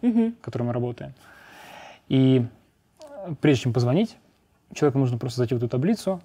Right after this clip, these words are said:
Speaker 2: и через графу поиск вбить фамилию.
Speaker 1: И посмотреть всю информацию.
Speaker 2: И посмотреть информацию о человеке.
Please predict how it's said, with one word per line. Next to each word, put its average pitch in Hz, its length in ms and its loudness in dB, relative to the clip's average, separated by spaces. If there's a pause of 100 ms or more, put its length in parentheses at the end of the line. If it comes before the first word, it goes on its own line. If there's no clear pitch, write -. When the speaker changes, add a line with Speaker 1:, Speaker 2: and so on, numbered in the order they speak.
(360)
Speaker 2:
и 143 140 2
через 120 280 0
графу 127 280 -2
поиск 185 380 0 (800)
вбить 127 220 0
фамилию. 127 480 -2 (440)
Speaker 1:
И 220 100 -2
посмотреть 233 520 -4
всю 226 100 -6
информацию. 185 480 -8
Speaker 2:
И - 20 -4
посмотреть 214 300 2
информацию 165 480 0
о 165 100 2
человеке. 123 560 0